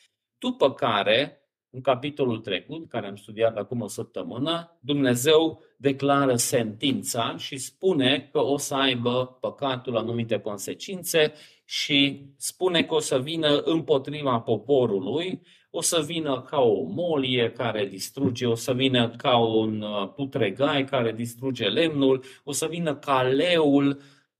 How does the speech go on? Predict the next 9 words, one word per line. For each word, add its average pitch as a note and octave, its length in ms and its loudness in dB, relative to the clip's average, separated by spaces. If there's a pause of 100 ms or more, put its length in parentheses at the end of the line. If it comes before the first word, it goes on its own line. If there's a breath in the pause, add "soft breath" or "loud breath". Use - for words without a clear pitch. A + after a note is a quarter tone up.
față C#3 380 2
de A#2+ 160 2
care B2+ 720 0
nu C#3 260 -8
poate A#2 460 -6
să G#2 200 -10
scape A2+ 460 -4
omul, F#2 640 -2 (280)
dar, D3 680 0